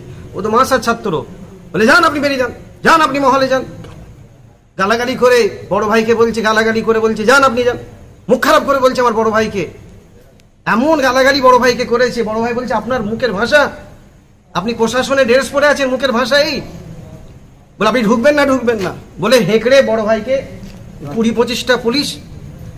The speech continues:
ধাওয়া দিয়ে ঢুকিয়ে দিয়েছে আমার দরবারে। ফের দরবারে এসে ঢুকে বলছে, "এই, বের কর শালাকে, বের কর, মার শালাকে, মার, ঘর কই, ঘর-, ওর ঘর কোনটা?" এই রকম গালাগালি করে, খিস্তাখিস্তি করে,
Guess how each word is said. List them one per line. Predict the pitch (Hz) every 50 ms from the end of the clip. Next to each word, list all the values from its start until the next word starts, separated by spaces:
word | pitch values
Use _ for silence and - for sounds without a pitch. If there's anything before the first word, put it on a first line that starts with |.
| 151 160 156
ধাওয়া | 151 170 196 208 214
দিয়ে | 214 220 190
ঢুকিয়ে | 180 190 190 202 190
দিয়েছে | 175 190 180 196
আমার | 190 180 180 175 165
দরবারে। | 156 170 170 165 156 151 135 117 - - - - - - - - - -
ফের | - 247 302 302 226
দরবারে | 240 240 247 247 254 254 262 262
এসে | 247 233 254
ঢুকে | 202 190 240 240 240
বলছে, | 233 240 240 226 226 233
"এই, | 226 233 247 269 269 254 247 - - - - - - - - - - - -
বের | - 220 269
কর | - 320 330 311
শালাকে, | - - 269 254 254 233 247
বের | 233 240 233
কর, | 220 240 240 214 - - - - - - - - - - - - - -
মার | 151 202 294 330 330 330 269
শালাকে, | - 220 262 247 240 220 233
মার, | 226 254 269 254
ঘর | 226 220 254 233
কই, | 247 240
ঘর-, | 220 208 240 262 -
ওর | 233 226 226
ঘর | 208 247 262
কোনটা?" | 247 277 254 185 208 165 127 - - - - - - - - - -
এই | - 202 247 254
রকম | 240 226 220 233 202
গালাগালি | 220 214 214 214 208 226 226 226
করে, | 220 202 214 220 -
খিস্তাখিস্তি | - 208 208 - 220 208 - 208 196 196 214
করে, | 202 185 214 226 254 269